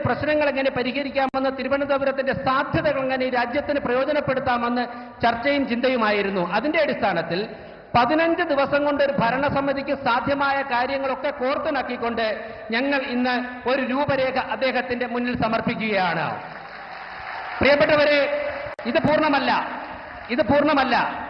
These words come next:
ഫെബ്രുവരി മാസത്തിൽ സംസ്ഥാന അധ്യക്ഷൻ രാജീവ് ചന്ദ്രശേഖരജി നിർദ്ദേശിച്ചതനുസരിച്ച് വ്യത്യസ്തമായ കോൺക്ലേവുകൾ തിരുവനന്തപുരത്ത് നടക്കും.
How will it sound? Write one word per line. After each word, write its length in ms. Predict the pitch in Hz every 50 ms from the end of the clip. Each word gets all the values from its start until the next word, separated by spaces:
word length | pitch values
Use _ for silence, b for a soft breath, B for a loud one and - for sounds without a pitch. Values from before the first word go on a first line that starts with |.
| - - - - - -
ഫെബ്രുവരി 400 | 254 - - 339 349 359 349 311 277
മാസത്തിൽ 400 | 233 - 190 156 143 139 147 180 233 302 - - - - - - - -
സംസ്ഥാന 320 | 240 254 240 - 320 330 330 320
അധ്യക്ഷൻ 320 | 294 302 311 294 311 311 269 262
രാജീവ് 260 | 254 277 302 320 - 294
ചന്ദ്രശേഖരജി 500 | 285 294 285 277 294 285 285 269 294 285 277 262
നിർദ്ദേശിച്ചതനുസരിച്ച് 1080 | 233 220 294 311 320 254 - - 302 285 262 254 240 247 247 233 240 247 247 247 247 254 247 247 - - - - - 240
വ്യത്യസ്തമായ 680 | 247 240 - - 320 294 - 320 294 285 269 269 277 277 269 285 -
കോൺക്ലേവുകൾ 600 | 233 247 262 277 285 285 285 285 269 269 269 269 262 - 262
തിരുവനന്തപുരത്ത് 540 | 254 254 262 262 262 277 254 254 254 254 254 262
നടക്കും. 320 | 254 294 262 285 254 160